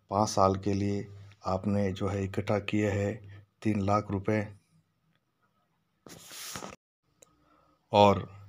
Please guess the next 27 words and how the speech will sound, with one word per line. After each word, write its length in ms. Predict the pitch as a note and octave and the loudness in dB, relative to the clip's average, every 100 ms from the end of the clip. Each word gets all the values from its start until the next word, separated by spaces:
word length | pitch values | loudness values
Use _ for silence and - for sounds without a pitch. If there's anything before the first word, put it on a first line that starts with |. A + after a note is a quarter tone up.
| - _ _ _ - | -20 _ _ _ -6
इस 160 | A2+ - | -6 0
पर 220 | A2+ G2 C#2+ _ _ _ _ _ _ | 2 2 0 _ _ _ _ _ _
इंटरेस्ट 640 | G#2+ A2 G#2+ A2+ G#2+ - - - _ - | 0 0 4 4 4 0 -8 -16 _ 0
आपको 360 | F#2+ F#2+ G2+ | 0 2 0
मिला 280 | F#2+ F#2 G2 | 2 4 4
है 200 | G#2+ G2 - | 4 0 -2
छप्पन 340 | G2+ - G#2+ | -2 2 4
हज़ार 380 | G2 G2+ G2+ G2 - - - - | 4 6 4 2 -6 -20 -10 0
आठ 140 | A2+ | 2
सौ 160 | - G#2 | 2 0
उनतीस 420 | G2 G2 G#2 G#2+ | 2 0 0 0
रुपये 340 | A2 - A2+ A#2 - - - F#2+ | -2 0 0 0 -6 -20 -10 -6
और 180 | F#2 - | -6 0
टोटल 460 | B2 B2 C3 A#2+ - - | 4 6 8 8 6 -2
अमाउंट 400 | F#2+ G#2 G#2+ F#2 - | 2 6 6 2 4
पेबल 360 | G#2 G2 G2+ | 4 4 2
आपको 360 | - F#2+ - G2 | 2 -2 0 0
हुए 240 | F#2+ G2+ G2+ | 0 0 0
हैं 180 | G2 - - - - - - _ _ - | 0 -2 -10 -20 -20 -20 -20 _ _ 0
तीन 160 | G#2+ | 2
लाख 360 | G2 G2 G2+ - - | 6 6 4 0 -8
छप्पन 340 | - - G2+ | 0 4 6
हज़ार 340 | F2+ F2+ F#2 - | 6 6 6 4
आठ 180 | G2 G2+ | 2 2
सौ 140 | - F2 | 0 -2
उनतीस 360 | F2+ F2 G2 - | -2 -2 -2 -2
रुपये। 260 | E2 - | -4 -6